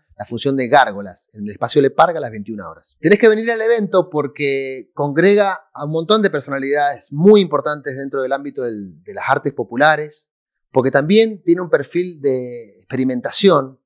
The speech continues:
Eh, la gente, eh, los artistas que participan del evento, todos tienen una apuesta renovadora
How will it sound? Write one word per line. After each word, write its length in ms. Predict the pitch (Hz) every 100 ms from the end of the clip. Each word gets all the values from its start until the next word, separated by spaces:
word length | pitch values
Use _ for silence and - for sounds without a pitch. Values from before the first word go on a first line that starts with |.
| _ -
Eh, 180 | 107
la 120 | 107 -
gente, 320 | 156 156 160 151 _ _ -
eh, 60 | -
los 240 | - 113 110
artistas 440 | - 196 190 -
que 160 | 127 113
participan 500 | 113 113 143 151 135
del 120 | 127
evento, 480 | 151 160 151 175 - _ _ _
todos 240 | 220 226
tienen 300 | 185 180 170
una 160 | 165 156
apuesta 680 | 156 156 - 156 143 131 127
renovadora 840 | 123 120 120 127 190 165 131 120